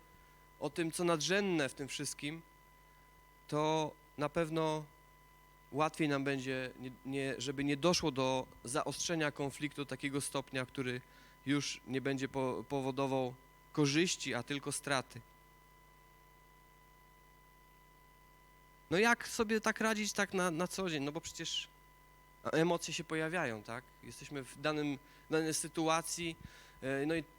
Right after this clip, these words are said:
na pewno ciężko nam będzie tutaj rozważyć, tak postąpić, tak, e, tak postąpić. Jest to na pewno wyzwanie. Natomiast, e, no,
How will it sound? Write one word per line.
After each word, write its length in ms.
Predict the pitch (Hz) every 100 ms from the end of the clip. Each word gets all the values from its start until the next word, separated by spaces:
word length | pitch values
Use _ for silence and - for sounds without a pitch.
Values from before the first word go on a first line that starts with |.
| -
na 100 | 156
pewno 260 | 175 165 139
ciężko 340 | 165 156 151
nam 120 | 135
będzie 200 | 135 139
tutaj 160 | 127 135
rozważyć, 540 | 139 127 135 139 131
tak 180 | - 139
postąpić, 640 | - 143 - 135 131 131 -
tak, 260 | 131 123 - -
e, 340 | 123 120 113
tak 220 | 120 131
postąpić. 840 | - - 131 - 131 123 127 120 - - - - - - -
Jest 260 | 131 143 -
to 60 |
na 120 | 151
pewno 300 | 147 156 151
wyzwanie. 640 | 143 143 135 139 120 104 - - - - - - - - 988 988 988 988 988 988 988 1017 1017 988 988 988 988 988 1017 988 988 988 988 - - - - - - - -
Natomiast, 520 | - 180 180 - -
e, 380 | 170 165 165 165 156 - - - - - - - - - - -
no, 120 | -